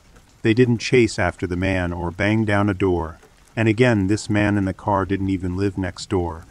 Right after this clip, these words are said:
From his house, maybe he'd see flashing lights, but that's really it.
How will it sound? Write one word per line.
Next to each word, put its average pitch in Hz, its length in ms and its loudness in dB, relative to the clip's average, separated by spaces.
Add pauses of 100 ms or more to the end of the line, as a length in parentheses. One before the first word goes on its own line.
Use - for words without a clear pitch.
(420)
From 104 180 -2
his 95 140 -2
house, 120 400 0
maybe 110 300 0
he'd 101 220 -6
see 107 220 -4
flashing 95 540 -4
lights, 98 380 -4
but - 220 -12
that's - 280 -6
really 87 320 -4
it. 82 140 -12